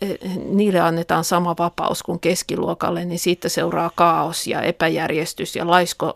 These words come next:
laiskottelu ja yhteiskuntajärjestelmä sortuu. Työväenluokkaisuuteen liitetään myös – spontaanius ja, ö,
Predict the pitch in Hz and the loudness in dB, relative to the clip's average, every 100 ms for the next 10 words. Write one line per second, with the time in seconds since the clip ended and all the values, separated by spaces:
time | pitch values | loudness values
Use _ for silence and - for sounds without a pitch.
0 | 175 - 180 180 - - - 151 139 175 | -6 -2 0 0 -2 -10 -6 -6 -4 -4
1 | 165 180 - - - - 175 - - - | -4 -6 -10 -20 -18 -8 -4 -2 -2 -2
2 | 170 180 170 180 175 185 180 175 190 175 | -2 0 2 2 2 0 0 2 2 2
3 | 170 - - - _ - - _ _ _ | 0 -6 -8 -8 _ -20 -20 _ _ _
4 | _ _ _ - - 202 185 175 170 - | _ _ _ -16 0 2 4 4 2 2
5 | 160 - 180 180 180 175 170 175 175 175 | 0 0 -2 -2 2 2 2 -2 -4 -4
6 | 175 170 - - _ - - - _ - | -4 -4 -6 -12 _ -20 -20 -20 _ -12
7 | - 175 170 - 165 165 165 165 170 - | 2 2 2 -2 -4 -4 -4 -6 -6 -6
8 | - - - - - | -6 -6 -8 -12 -12